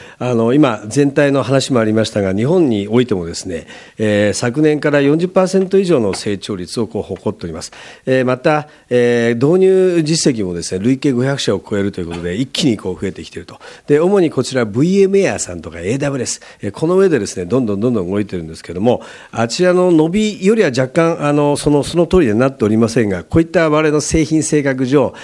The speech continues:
後から入ってって、小規模から大規模に広がるのがこの製品の特徴なので、えー、今後もかなりこれは進んでいくんじゃないかなと思っております。また、えー、これから日本で非常に必要な大学病院という医療関係ですね。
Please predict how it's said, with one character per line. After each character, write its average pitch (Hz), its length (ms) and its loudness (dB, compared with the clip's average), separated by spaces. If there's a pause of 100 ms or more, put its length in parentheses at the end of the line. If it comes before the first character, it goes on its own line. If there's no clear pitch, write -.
(120)
後 240 260 0
か 127 140 2
ら 98 80 -2
入 120 160 0
っ 113 40 0
て 98 180 -6
っ - 20 -8
て、 95 260 -6
小 175 180 0
規 196 160 0
模 190 140 2
か 160 80 0
ら 113 120 0
大 139 200 2
規 156 100 -4
模 165 120 2
に 113 80 2
広 117 260 0
が 113 80 2
る 98 60 -2
の 104 100 -2
が - 80 -12
こ 107 80 -4
の 107 80 0
製 104 220 -2
品 104 200 -4
の 131 220 2 (260)
特 110 200 -4
徴 113 160 -2
な 113 100 2
の 98 140 -2
で、 147 240 2 (200)
え 110 120 0
ー、 104 40 -2
今 151 200 0
後 143 80 2
も 135 100 2
か 143 160 0
な 127 100 2
り 104 60 -2
こ 95 80 -6
れ 90 60 -2
は 82 60 -6
進 - 200 -6
ん - 20 -4
で 95 100 -2
い 92 40 -4
く 92 80 -6
ん 87 60 -6
じ 90 80 -8
ゃ - 20 -6
な 85 80 -10
い 85 60 -12
か 101 100 -10
な 139 160 0
と 101 160 -8
思 90 200 -6
っ - 20 -16
て - 160 -14
お - 20 -10
り 85 60 -12
ま 90 80 -8
す。 - 100 -12 (300)
ま 143 100 2
た、 170 300 0 (180)
え 139 380 0
ー、 - 20 -20
こ 151 80 0
れ 147 60 -2
か 151 100 2
ら 135 60 4
日 139 80 4
本 175 180 2
で 127 60 2
非 135 160 0
常 151 160 4
に 147 80 0
必 - 180 -4
要 147 100 2
な 135 120 2
大 147 260 -2
学 156 140 -2
病 156 180 4
院 110 60 0
と 92 80 -6
い 98 140 -2
う 123 40 2
医 - 0 -
療 190 160 4
関 202 160 0
係 127 80 -2
で 80 80 -8
す - 60 -18
ね。 85 180 -12